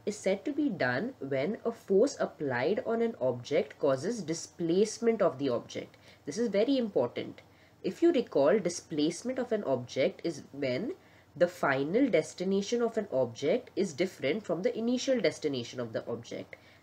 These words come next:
That is when we say that some kind of displacement has happened.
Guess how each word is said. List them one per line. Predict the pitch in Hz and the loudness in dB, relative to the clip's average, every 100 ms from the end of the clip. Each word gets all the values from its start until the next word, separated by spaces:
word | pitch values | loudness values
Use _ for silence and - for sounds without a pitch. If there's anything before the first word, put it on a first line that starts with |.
| _ | _
That | 131 135 | -2 2
is | 262 180 | 2 6
when | 160 190 | 4 4
we | 196 | 0
say | 208 - 127 | -2 0 0
that | 185 202 - | 2 0 2
some | 220 262 269 | 2 2 2
kind | 185 156 160 | 2 2 2
of | 214 170 | 0 -2
displacement | - - 143 135 - 143 190 269 | -6 -2 0 0 -2 -2 -2 -2
has | 202 185 | -2 -2
happened. | 139 127 - 92 | -2 -8 -6 -12